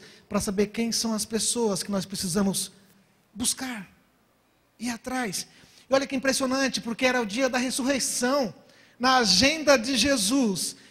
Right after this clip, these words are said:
ele colocou como prioridade buscar dois desistentes. Tinha onze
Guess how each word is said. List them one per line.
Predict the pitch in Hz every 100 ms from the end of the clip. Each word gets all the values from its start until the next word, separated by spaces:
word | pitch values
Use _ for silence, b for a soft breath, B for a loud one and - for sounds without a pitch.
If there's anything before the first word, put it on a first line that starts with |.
| B
ele | 233 247
colocou | - 247 233 269 262
como | 262 262 262 254
prioridade | 247 269 269 226 233 254 262 165 175 B B 196
buscar | 226 - 254 240
dois | 208 226 254 240 - -
desistentes. | 202 208 180 - 220 170 - - - _ _ _ _ b b b b b
Tinha | - 302 302 247 - - -
onze | 294 370 311 202 165